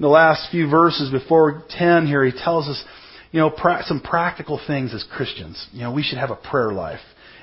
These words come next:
And, and we should be praying in all things. Praying in all things. But then also,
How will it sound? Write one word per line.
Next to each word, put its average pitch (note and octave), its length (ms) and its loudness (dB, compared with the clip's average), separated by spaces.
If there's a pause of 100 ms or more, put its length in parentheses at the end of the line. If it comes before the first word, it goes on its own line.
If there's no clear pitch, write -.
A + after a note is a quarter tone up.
And, B2 220 -2
and C3 160 -4
we D#3+ 120 4
should E3 140 -4
be C3 100 -2
praying C3+ 540 -4
in G#2 100 -8
all A#2 420 -2
things. - 420 -14 (420)
Praying F3 320 2
in D3+ 60 2
all C#3 160 2
things. A#2+ 240 -6
But C3 120 -8
then E3 100 2
also, D#3 580 2